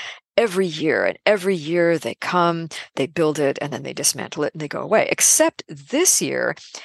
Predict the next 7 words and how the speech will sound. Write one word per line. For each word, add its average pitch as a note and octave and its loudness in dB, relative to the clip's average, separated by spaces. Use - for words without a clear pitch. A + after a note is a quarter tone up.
in F3 -2
twenty G#3 0
twenty-three, E3+ 0
they F3 4
got E3+ 4
rained E3 -2
on. - -12